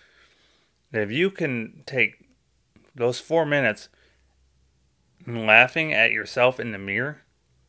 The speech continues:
I guarantee you, you will have a happier day. And if you do this for a week straight, so four minutes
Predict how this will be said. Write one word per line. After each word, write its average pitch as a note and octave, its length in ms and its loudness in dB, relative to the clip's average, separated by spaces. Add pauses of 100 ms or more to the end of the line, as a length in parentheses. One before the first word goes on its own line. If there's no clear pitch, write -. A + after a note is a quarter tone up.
(1200)
I C3 60 -2
guarantee C3 720 0
you, F#2 300 -6 (120)
you A2+ 160 -8
will G#2 100 -2
have G#2 180 -2
a F#2 100 -2
happier G#2 440 -4
day. F#2 380 -6
And A#2 100 -8
if A#2 80 -8
you C#3+ 60 -8
do D3+ 140 -6
this - 280 -6 (180)
for - 140 -10
a A#2 80 -4
week C3 220 -4
straight, A#2+ 460 2 (1300)
so A2+ 120 -6
four D#3 300 4
minutes G#2+ 480 -4